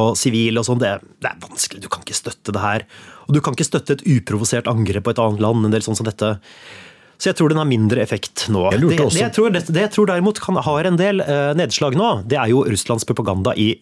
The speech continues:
Speaker 1: øh, det globale sør. Der man prøver å gjøre seg selv til en, øh, dette er til en antikolonialistisk krig, ikke sant? Man slåss mot de undertrykkende, øh, maktene som har liksom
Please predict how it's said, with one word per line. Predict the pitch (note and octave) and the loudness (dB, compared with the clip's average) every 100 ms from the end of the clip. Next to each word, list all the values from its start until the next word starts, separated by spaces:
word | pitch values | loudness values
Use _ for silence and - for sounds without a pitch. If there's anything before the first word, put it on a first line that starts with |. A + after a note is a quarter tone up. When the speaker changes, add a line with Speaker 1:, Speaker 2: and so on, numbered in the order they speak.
| _ _ - | _ _ -4
Speaker 1:
øh, | G#2+ G#2+ | -2 0
det | A#2 | 2
globale | B2+ A2+ B2 | 2 2 2
sør. | - D#3+ G2+ - _ _ _ _ - - - - - _ - | 2 0 0 -6 _ _ _ _ -20 -20 -20 -20 -20 _ -6
Der | B2+ | -2
man | D3+ | 0
prøver | E3 B2+ B2 | 2 2 4
å | |
gjøre | C#3 A2 G#2 | 2 2 0
seg | B2 | 0
selv | A2+ G#2+ | -2 -2
til | B2+ - | -2 0
en, | A#2 A#2 | 2 2
øh, | A#2+ A#2 A2 | 4 2 0
dette | B2+ B2 | -2 -2
er | A2+ | 0
til | A#2 | 0
en | - A2+ | 0 0
antikolonialistisk | G2+ - A2+ - A2 A#2 A2+ - B2+ - | 0 -2 -4 0 2 2 0 -2 -4 0
krig, | C3+ D3 | 0 0
ikke | G#2+ | 0
sant? | A#2+ C3 C3+ | -2 -2 -2
Man | - | -2
slåss | A2 - - | -2 -2 0
mot | C3+ C#3 | 0 2
de | B2+ B2 - - - _ E3+ | 0 0 -8 -20 -20 _ 4
undertrykkende, | D#3+ G2 F#2 A#2 G2+ C3+ C#3 C#3 A#2+ B2+ | 4 2 0 0 0 0 0 -2 -2 -2
øh, | B2 B2 B2 A#2 A#2 A2+ B2 | 0 2 2 2 2 2 0
maktene | C#3+ - A#2 | -2 -2 -2
som | C3 | 0
har | A#2+ | 0
liksom | - B2 | 0 -2